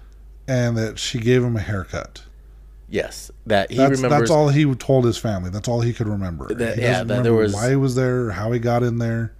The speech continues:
Speaker 2: There's candles everywhere. He remembers there being candles everywhere.
Speaker 1: Okay.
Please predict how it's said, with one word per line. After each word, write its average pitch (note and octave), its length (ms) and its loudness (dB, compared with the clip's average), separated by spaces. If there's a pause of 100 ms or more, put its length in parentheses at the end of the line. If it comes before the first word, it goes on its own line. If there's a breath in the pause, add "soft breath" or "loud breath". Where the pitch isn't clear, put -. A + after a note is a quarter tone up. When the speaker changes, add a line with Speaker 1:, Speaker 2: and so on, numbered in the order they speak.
(160)
Speaker 2:
There's G#2 180 -4
candles A#2+ 440 0
everywhere. D#2 400 -2
He G2 80 -4
remembers A2 380 0
there G2 160 4
being G2 260 -6
candles G#2+ 440 -2
everywhere. G2+ 420 0
Speaker 1:
Okay. G2 140 -8